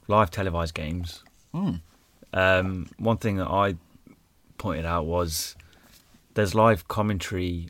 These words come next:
Speaker 1: live text commentary
Speaker 2: Yeah.
Speaker 1: on
Speaker 2: And you
Speaker 1: B B C
Speaker 2: get, you,
Speaker 1: websites.
Speaker 2: yeah, you
Speaker 1: You
Speaker 2: get
Speaker 1: can
Speaker 2: live
Speaker 1: just
Speaker 2: stats
Speaker 1: Yeah.
Speaker 2: as well.
Speaker 1: Exactly.
Speaker 2: It's, it's so bizarre.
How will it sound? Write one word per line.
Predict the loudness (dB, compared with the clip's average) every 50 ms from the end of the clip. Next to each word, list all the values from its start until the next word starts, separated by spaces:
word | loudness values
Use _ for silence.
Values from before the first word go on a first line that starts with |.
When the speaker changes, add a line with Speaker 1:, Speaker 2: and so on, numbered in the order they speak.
| -2
Speaker 1:
live | 0 0 0 0
text | -2 -8 -12 -10 -10 -10
commentary | -8 -6 -4 -4 -4 -6 -6 -6 -6 -4 -4
Speaker 2:
Yeah. | -2 -2 -4 -4 -4
Speaker 1:
on | -4 -2 0 4
Speaker 2:
And | 4
you | 4 4
Speaker 1:
B | 4
B | 2 2
C | 2
Speaker 2:
get, | 4 4
you, | 4
Speaker 1:
websites. | 2 2 0 -4 -4 -2
Speaker 2:
yeah, | 0
you | 2 4
Speaker 1:
You | 4
Speaker 2:
get | 4 4
Speaker 1:
can | 4 4
Speaker 2:
live | 4 4 4 4
Speaker 1:
just | 4 4
Speaker 2:
stats | 4 2 0 -2 -2 -4 -2 0
Speaker 1:
Yeah. | 0 0 0 -2
Speaker 2:
as | -4 -2
well. | 0 -2 -2 -2 -6 -12 _ _
Speaker 1:
Exactly. | -6 -4 -4 -4 -2 -4 -6 -6 -8 -12 _ _ _ _ _ -6
Speaker 2:
It's, | -2 -2 4 6 8 8 8 6 4 -4 _ _ _ _ _ -8
it's | 0 4 8 10
so | 10 12 12 12 10 8 6 6 6
bizarre. | 6 4 6 6 6 6 6 6 4 2 0 0 -4 -10